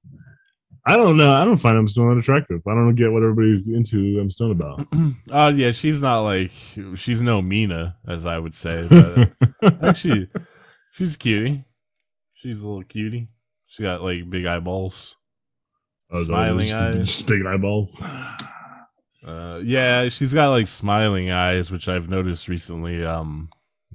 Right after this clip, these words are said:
Speaker 2: maybe that's what I'm into. I like women that have smiling eyes.
Speaker 1: Smiling eyes.
Speaker 2: Sinister smiling eyes.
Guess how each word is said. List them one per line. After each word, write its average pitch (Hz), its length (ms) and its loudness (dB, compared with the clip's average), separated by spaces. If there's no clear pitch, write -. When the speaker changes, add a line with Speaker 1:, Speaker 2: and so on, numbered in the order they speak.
Speaker 2:
maybe 90 360 -6
that's 82 600 -8
what 101 160 -6
I'm 98 180 -4
into. 101 340 -6
I 95 260 -6
like 92 220 -8
women 85 240 -10
that 80 60 -8
have 76 140 -10
smiling 78 600 -8
eyes. 78 480 -12
Speaker 1:
Smiling 69 1200 -12
eyes. 53 80 -20
Speaker 2:
Sinister 85 800 -12
smiling 78 760 -12
eyes. 82 1000 -14